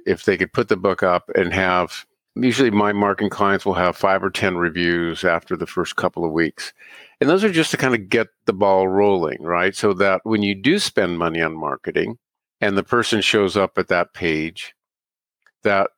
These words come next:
there are some confirmation. The book's got some reviews. Even if they don't read the reviews, even if they're mostly positive,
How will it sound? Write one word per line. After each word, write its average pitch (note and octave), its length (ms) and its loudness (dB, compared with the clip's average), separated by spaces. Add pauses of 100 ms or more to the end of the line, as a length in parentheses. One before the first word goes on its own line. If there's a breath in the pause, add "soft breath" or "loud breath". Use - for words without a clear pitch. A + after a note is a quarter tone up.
(120)
there G2+ 260 2
are F#2+ 500 2 (560)
some A2 140 -8
confirmation. A2+ 800 0
The F2 80 -10
book's G2+ 300 -2
got A#2 200 0
some A2 140 -4
reviews. G2+ 600 -2
Even C3+ 220 2
if C3+ 80 0
they G2+ 120 4
don't A2 220 2
read A#2+ 240 0
the B2+ 100 0
reviews, E2 560 -4
even B2 240 0
if A2+ 160 -2
they're G2+ 200 2
mostly A#2+ 440 0
positive, F2+ 640 0